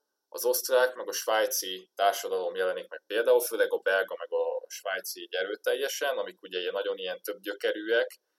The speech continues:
az egyik kettő, a másik meg négy, hogyha úgy tetszik, ugye flamandok, vallonok Belgiumban, és akkor étorománok, németek, olaszok, franciák Svájcban, és akkor azt vizsgálta, hogy ezek hogyan élnek egymás mellett, és akkor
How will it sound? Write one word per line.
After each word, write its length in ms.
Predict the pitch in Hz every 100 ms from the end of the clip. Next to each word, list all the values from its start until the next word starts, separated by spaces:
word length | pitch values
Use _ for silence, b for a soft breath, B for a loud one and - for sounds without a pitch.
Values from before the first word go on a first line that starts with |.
| _
az 120 | -
egyik 280 | 101 92 -
kettő, 380 | 101 95 - 92
a 60 |
másik 380 | 90 90 - 87
meg 140 | - -
négy, 220 | 98 107
hogyha 240 | 117 -
úgy 180 | 104 104
tetszik, 420 | - 104 - 107 90
ugye 260 | 85 87 - _ _ _ _
flamandok, 500 | 120 117 113 107 98
vallonok 460 | 101 95 92 90 90
Belgiumban, 760 | 107 123 - 127 117 110 107
és 140 | 104 -
akkor 220 | - -
étorománok, 640 | 104 - 101 95 90 85 -
németek, 400 | 101 92 87 -
olaszok, 380 | 90 87 - -
franciák 580 | - 87 90 - 82 82 - _
Svájcban, 680 | - 110 101 113 143 151 156 _ -
és 180 | 123 123
akkor 180 | - 143
azt 180 | 139
vizsgálta, 440 | 113 - 120 123 123
hogy 100 | 110
ezek 160 | 104
hogyan 260 | - 107 104
élnek 300 | 98 92 92
egymás 340 | 101 98 90
mellett, 380 | - 101 139 -
és 120 | 107
akkor 180 | 110 -